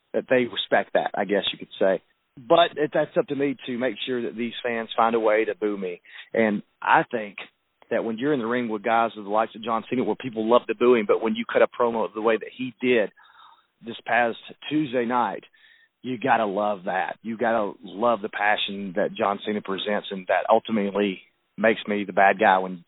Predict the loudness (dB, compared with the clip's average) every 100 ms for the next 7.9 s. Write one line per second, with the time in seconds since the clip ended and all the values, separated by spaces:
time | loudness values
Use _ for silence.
0 | -4 0 0 0 -4 -18 _ _ -20 -20
1 | _ _ -6 0 2 0 4 4 4 -2
2 | -6 _ _ -2 2 2 0 -12 -10 -4
3 | 2 2 2 2 2 2 0 0 -6 -4
4 | -2 -2 0 0 0 0 0 0 2 0
5 | 4 2 2 -4 -4 0 2 0 -4 -4
6 | -4 -4 -6 _ _ _ -4 -2 -4 -6
7 | 0 4 6 6 2 2 -2 -2 -2